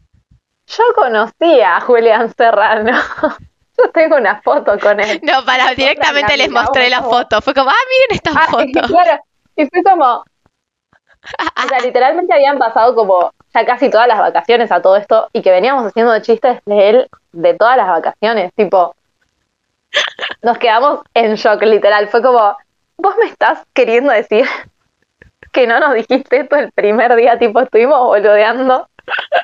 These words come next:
Speaker 1: con este tema todas las vacaciones y no nos dijo nada, y estábamos como, "No puede ser", o sea, no, no, no, no. Se lo resguardó, lo tenía resguardado ahí. Y bueno, fue como el momento de la traición,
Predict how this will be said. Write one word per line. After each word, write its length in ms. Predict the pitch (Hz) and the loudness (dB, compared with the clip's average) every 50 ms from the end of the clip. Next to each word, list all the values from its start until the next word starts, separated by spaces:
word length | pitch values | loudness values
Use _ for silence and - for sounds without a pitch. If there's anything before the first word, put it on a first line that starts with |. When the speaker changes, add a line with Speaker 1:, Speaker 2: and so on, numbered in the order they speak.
| - - | -2 -2
Speaker 1:
con 120 | - 220 226 | 0 0 2
este 300 | 240 254 254 262 269 214 | 0 0 2 0 0 2
tema 400 | 208 226 233 247 254 254 240 254 | 4 2 2 4 2 0 0 0
todas 160 | 247 254 262 | 0 2 2
las 160 | 262 233 214 | 2 2 0
vacaciones 600 | 190 190 190 - 196 208 - 220 226 247 262 262 262 - | 0 0 0 -2 -2 -2 0 0 0 0 0 -2 -4 -4
y 160 | - 240 214 208 | -2 0 0 0
no 320 | 208 220 226 254 254 311 | -2 -2 -2 0 0 0
nos 200 | 349 349 302 254 | 0 0 0 2
dijo 300 | 269 294 285 - 370 330 | 0 0 0 0 -2 -2
nada, 360 | 294 254 254 269 247 202 - | 0 0 0 2 0 0 0
y 60 | 220 | -2
estábamos 400 | 240 - - 277 311 311 285 269 - | -4 -2 -2 -2 0 0 0 -2 -2
como, 300 | - 226 220 208 208 - _ | -2 0 0 0 -2 -4 _
"No 320 | 233 220 220 220 240 262 262 | -8 -4 -2 -2 -2 -2 -2
puede 240 | - 240 247 247 247 | 0 0 0 0 2
ser", 280 | - 220 214 208 - - _ _ _ - - - - | 2 0 0 0 -2 -8 _ _ _ -18 -18 -6 -4
o 80 | 202 | -2
sea, 280 | 202 202 185 180 175 180 - - _ - - - _ - - _ _ _ - | 0 2 2 0 0 -4 -8 -14 _ -20 -20 -20 _ -20 -20 _ _ _ -4
no, 220 | 214 233 233 233 | 0 0 0 0
no, 140 | 233 247 240 | 0 0 -2
no, 160 | 240 277 277 247 | 0 0 -2 -2
no. 80 | 214 - - - - _ _ _ _ _ _ _ - - - - - - - - 640 622 554 571 508 - | -4 -8 -12 -14 -18 _ _ _ _ _ _ _ -10 -10 -8 -14 -14 -16 -8 -4 -2 0 0 0 -2 0
Se 140 | - 302 294 | 0 0 2
lo 200 | 277 262 262 254 | 2 2 2 2
resguardó, 640 | 254 254 277 320 330 320 302 262 240 233 254 269 262 | 2 2 2 4 4 4 2 2 2 2 2 2 2
lo 160 | 233 226 220 | 2 0 0
tenía 400 | 220 226 240 277 269 294 302 262 | 0 -2 0 0 0 2 2 2
resguardado 720 | 247 240 233 254 254 247 233 220 196 208 208 220 208 196 190 | 2 2 2 2 2 2 2 2 2 2 2 2 2 0 0
ahí. 160 | 190 208 269 - - - - - - - _ _ _ - - _ _ 392 _ _ _ _ _ _ _ _ _ - 587 587 554 494 440 403 349 - _ | 0 0 -2 -2 -8 -12 -16 -18 -18 -18 _ _ _ -20 -20 _ _ -20 _ _ _ _ _ _ _ _ _ -14 -12 -10 -10 -10 -10 -12 -14 -12 _
Y 120 | - 240 | 0 2
bueno, 360 | 240 247 240 226 214 196 214 | 2 2 2 2 0 0 0
fue 140 | 214 254 247 | 0 0 0
como 280 | 262 269 233 208 202 190 | 2 2 2 2 0 0
el 240 | - 214 220 214 208 | 2 2 2 2 2
momento 320 | 202 202 202 214 202 202 | 2 2 2 2 2 2
de 100 | 196 185 | 2 4
la 160 | 180 175 170 165 | 4 2 2 2
traición, 600 | 165 170 170 180 - _ 202 190 185 185 185 | 2 0 0 0 -2 _ -2 0 0 -2 -2